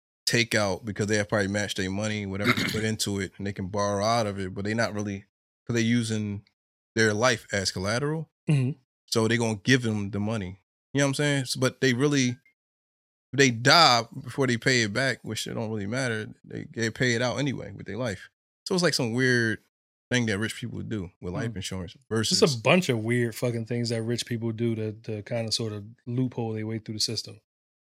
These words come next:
Speaker 2: It's a bunch of 'em. I mean, if you care enough, like, if you have enough time to get off the fucking rat, hamster wheel, you probably could do it.
Speaker 1: Like all the, the tax breaks with having, like, cattle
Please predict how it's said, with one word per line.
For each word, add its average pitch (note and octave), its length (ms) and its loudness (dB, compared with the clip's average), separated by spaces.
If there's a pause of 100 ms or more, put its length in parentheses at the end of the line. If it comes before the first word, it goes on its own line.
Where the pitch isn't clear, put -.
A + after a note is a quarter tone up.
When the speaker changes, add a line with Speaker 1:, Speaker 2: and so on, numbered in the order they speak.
(160)
Speaker 2:
It's - 80 2
a C#3 40 4
bunch C3+ 300 4
of G2+ 140 -4
'em. F#2+ 180 -18 (340)
I A#2 60 0
mean, A2+ 540 -4 (100)
if B2+ 220 0
you A#2+ 160 -2 (160)
care C3+ 320 6
enough, A2+ 320 -2
like, A2+ 120 -2
if G#2+ 220 -10
you B2 160 0
have A#2+ 240 2
enough A#2 180 -4
time A#2+ 220 0
to A2+ 80 -2
get A2+ 120 0
off A2+ 160 -2
the A#2 80 -8
fucking A2 340 -6
rat, D3+ 240 0
hamster D3+ 360 0
wheel, G#2+ 280 -6
you C3 180 -6 (180)
probably C#3+ 280 4
could D3 140 -2
do F#3+ 120 2
it. - 60 -10 (160)
Speaker 1:
Like C#3 160 2
all C#3+ 160 0
the, B2+ 120 -4
the B2 160 -6
tax D#3 300 0
breaks D3 320 0
with C3 160 0
having, C3 320 2 (180)
like, A#2+ 200 -6 (200)
cattle B2+ 440 0